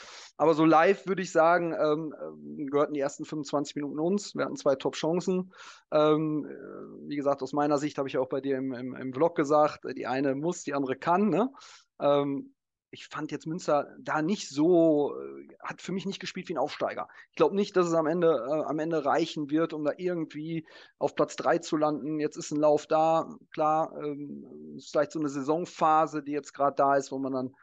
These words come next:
nachher vielleicht rückwirkend, wenn man auf die Saison guckt, schaut und sagt, „Okay, wir hatten einen guten Lauf“, der meiner Meinung nach, ist ja alles, ne, konjunktiv, aber der voraussichtlich auch irgendwann wieder enden wird. Deswegen, ich denke nicht, dass Münster oben, äh, ein Wörtchen mitspielen wird.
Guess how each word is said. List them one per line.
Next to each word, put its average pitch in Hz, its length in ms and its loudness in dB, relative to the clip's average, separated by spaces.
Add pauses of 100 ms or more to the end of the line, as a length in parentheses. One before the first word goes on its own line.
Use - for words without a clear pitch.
(300)
nachher 143 320 0
vielleicht 131 280 -8
rückwirkend, 135 420 -2
wenn 131 60 2
man 139 100 0
auf 139 60 -4
die 139 120 -6
Saison 131 300 -4
guckt, - 200 -10
schaut 127 280 2
und 127 80 -4
sagt, 123 180 0
„Okay, 135 340 0
wir 135 120 -6
hatten 131 160 -4
einen 135 160 -2
guten 151 220 -4
Lauf“, 131 360 4 (360)
der 131 200 2
meiner 147 300 2
Meinung 139 280 0
nach, 127 400 -6
ist - 140 -16
ja 131 80 -8
alles, 131 380 -10
ne, 139 260 -2
konjunktiv, 135 640 0
aber 123 240 0
der 120 280 2 (1400)
voraussichtlich 156 680 2
auch 127 60 -2
irgendwann 123 300 -4
wieder 120 220 -4
enden 113 280 -12
wird. - 220 -12
Deswegen, 151 340 -4
ich 139 100 -10
denke 139 240 -2
nicht, 143 260 -2
dass - 160 -4
Münster 123 420 -2
oben, 110 420 -4
äh, 113 80 -6
ein 110 140 -6
Wörtchen 104 280 -8
mitspielen - 360 -12
wird. - 240 -20